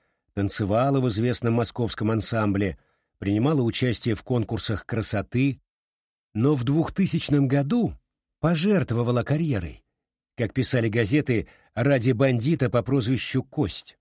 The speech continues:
Возможно, надеялась, что богатый муж станет её раскручивать. Но сразу после свадьбы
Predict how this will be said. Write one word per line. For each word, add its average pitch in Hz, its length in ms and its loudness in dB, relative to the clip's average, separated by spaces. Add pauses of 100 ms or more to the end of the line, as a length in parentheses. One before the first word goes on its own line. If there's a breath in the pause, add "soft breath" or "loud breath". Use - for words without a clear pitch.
(320)
Возможно, 165 920 2
надеялась, 143 680 2
что - 240 0
богатый 131 460 2
муж 143 320 0
станет 131 440 0
её 127 200 2
раскручивать. - 800 -4 (500)
Но 120 140 2
сразу 123 400 0
после 117 260 -4
свадьбы 104 560 -2